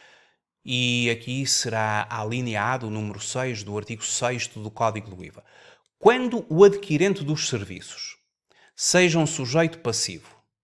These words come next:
quer adquirente, quer prestador,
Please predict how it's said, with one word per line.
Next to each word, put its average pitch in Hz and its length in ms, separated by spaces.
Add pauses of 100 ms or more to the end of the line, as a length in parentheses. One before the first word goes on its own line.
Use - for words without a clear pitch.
(2750)
quer 117 240
adquirente, 123 920 (520)
quer 143 280
prestador, 104 600